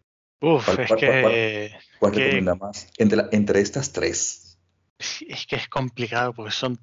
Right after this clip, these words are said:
Speaker 1: tres
Speaker 2: <laughs>
Speaker 1: cosas totalmente distintas,
Speaker 2: Diferente.
Speaker 1: una de televisión, otra una
Speaker 2: Una,
Speaker 1: parodia,
Speaker 2: sí.
Speaker 1: otra, otra es, eh,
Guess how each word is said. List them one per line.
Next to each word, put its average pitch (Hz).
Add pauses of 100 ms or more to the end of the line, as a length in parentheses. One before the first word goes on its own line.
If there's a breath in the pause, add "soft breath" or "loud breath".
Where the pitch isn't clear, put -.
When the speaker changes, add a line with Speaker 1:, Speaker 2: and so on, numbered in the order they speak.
Speaker 1:
tres 139
Speaker 2:
<laughs> -
Speaker 1:
cosas 117 (260)
totalmente 131
distintas, 107
Speaker 2:
Diferente. 90
Speaker 1:
una 160
de 147
televisión, 147
otra 147
una 131
Speaker 2:
Una, 110
Speaker 1:
parodia, 151
Speaker 2:
sí. 143
Speaker 1:
otra, 120
otra 127
es, 120
eh, 120